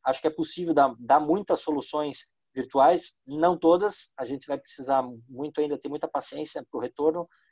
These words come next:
ter um retorno, é, bastante, é, criativo do ponto de vista do que é possível fazer, é, abrir mão de muitas coisas, de muitas preciosidades, preciosismos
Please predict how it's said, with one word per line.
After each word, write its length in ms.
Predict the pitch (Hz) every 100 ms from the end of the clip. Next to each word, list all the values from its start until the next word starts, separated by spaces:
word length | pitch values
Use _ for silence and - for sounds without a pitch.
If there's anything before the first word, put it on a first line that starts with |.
| _ -
ter 80 |
um 60 | 139
retorno, 680 | 135 - 147 143 139 131 131
é, 600 | 123 123 117 117 113 113 - _
bastante, 920 | 123 123 - 147 - 156 139 131 120 _ _ _ -
é, 180 | 123 117
criativo 760 | - 160 139 - 175 196 202 156
do 140 | 123
ponto 240 | 143 143
de 40 | 139
vista 220 | 139 -
do 80 | 131
que 80 | 147
é 60 |
possível 360 | - - 143 131
fazer, 440 | - 120 143 208 _ _ _ _
é, 120 | - 131
abrir 340 | - 170 202
mão 220 | 190 214
de 80 | 185
muitas 280 | 165 165 151
coisas, 420 | - 165 180 156
de 80 | 139
muitas 440 | 143 151 147 127 -
preciosidades, 720 | 135 - 147 123 127 147 170
preciosismos 720 | - - 131 117 214 180 170